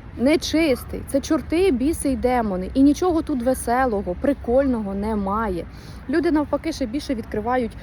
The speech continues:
е, двері в цей духовний нечистий світ, і потім чорти приходять і реально так, е, мучають людей. І знаєте, по статистиці з кожного року в цей день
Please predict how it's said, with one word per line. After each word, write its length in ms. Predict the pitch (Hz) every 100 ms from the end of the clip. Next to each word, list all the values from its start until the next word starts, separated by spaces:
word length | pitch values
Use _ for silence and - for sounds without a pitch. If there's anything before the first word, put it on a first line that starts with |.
| - -
е, 100 | 214
двері 340 | 202 220 294 247
в 60 |
цей 120 | -
духовний 420 | 214 226 285 262 226
нечистий 440 | 220 269 262 240
світ, 320 | - 247 294
і 40 | 247
потім 320 | 262 262 233
чорти 340 | 254 226 269
приходять 560 | 247 240 294 294 226 220
і 440 | 214 208 208 196 -
реально 440 | 214 233 196 190 180
так, 220 | 175 - - - -
е, 120 | 202
мучають 480 | 214 247 233 233 214
людей. 360 | 240 226 202 175
І 80 |
знаєте, 360 | 214 269 415 302
по 140 | 247
статистиці 720 | 262 262 294 330 - - 240 -
з 360 | - - - -
кожного 500 | 262 226 226 208 190
року 340 | 226 392 262
в 60 | -
цей 260 | - 220
день 360 | 170 208 180